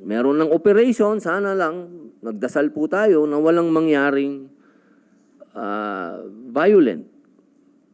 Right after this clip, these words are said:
Sana maging mapayapa. Kasi katulad ng sinabi ko nun, napakahirap na pagsamahin natin sa issue na to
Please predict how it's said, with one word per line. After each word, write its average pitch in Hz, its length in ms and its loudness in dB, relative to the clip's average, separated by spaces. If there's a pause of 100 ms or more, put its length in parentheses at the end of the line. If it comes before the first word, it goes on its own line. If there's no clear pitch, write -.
(140)
Sana 165 320 -2
maging 135 640 -2 (240)
mapayapa. 139 640 -6 (800)
Kasi 151 240 -4
katulad 190 480 2
ng 196 120 0
sinabi 196 440 0
ko 180 160 0
nun, 123 400 -4 (480)
napakahirap 185 1000 -2 (1300)
na 156 320 0
pagsamahin 185 1120 -2
natin 180 480 2
sa 165 80 -2
issue 160 320 2
na 147 160 2
to 101 240 -6